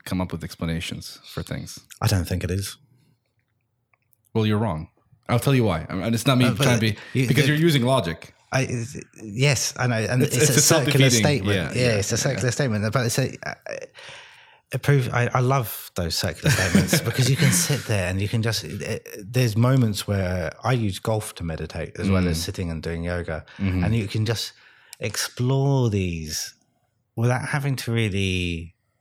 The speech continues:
Speaker 2: You travel. I don't know if you feel that way, but when you're exploring these in your mind, you're almost going to another place, and you just can enjoy the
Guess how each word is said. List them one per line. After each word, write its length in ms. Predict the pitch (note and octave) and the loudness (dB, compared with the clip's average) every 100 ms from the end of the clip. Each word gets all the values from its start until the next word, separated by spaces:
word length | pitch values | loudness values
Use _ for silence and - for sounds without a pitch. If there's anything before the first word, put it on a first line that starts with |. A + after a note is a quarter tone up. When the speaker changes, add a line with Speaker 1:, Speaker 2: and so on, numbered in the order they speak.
| _ _ - | _ _ -4
Speaker 2:
You 120 | A2+ | -2
travel. 680 | - D#3 D#3 C3+ F2 D#2 - _ _ - | 0 0 0 0 -2 -6 -12 _ _ -8
I 60 | B2 | -2
don't 120 | D#3 | 0
know 60 | D3+ | 2
if 100 | A#2 | 0
you 60 | |
feel 200 | G#2 B2+ | 2 2
that 140 | G2 D2+ | 2 2
way, 240 | D#2 D#2 F2 | -2 -4 -4
but 120 | G#2 | 0
when 120 | A#2 | 2
you're 100 | B2+ | 2
exploring 360 | G#2 - C#3+ C#3 | 0 0 2 4
these 120 | A#2+ | 4
in 60 | G#2+ | 4
your 80 | F#2 | 4
mind, 320 | G2 B2 - _ _ - _ - | 2 2 -2 _ _ -20 _ -6
you're 100 | A2 | 0
almost 300 | D3 D3 - | 2 2 2
going 340 | B2 A#2+ A2 | 0 2 2
to 120 | - | 2
another 320 | G#2+ G2+ F#2 F#2+ | 2 4 2 -2
place, 760 | - F2+ A2+ - - - - | -4 -4 -4 -4 -8 -8 -8
and 160 | - G2+ | -2 0
you 120 | G2+ | 0
just 440 | G2+ G#2 - - - _ _ _ _ _ _ - | 0 0 -2 -6 -14 _ _ _ _ _ _ -4
can 120 | A2+ | 2
enjoy 380 | A2+ G#2+ A#2 A2 | 2 4 2 2
the 460 | G2 F#2+ F2+ D#2 | 0 -2 -2 -4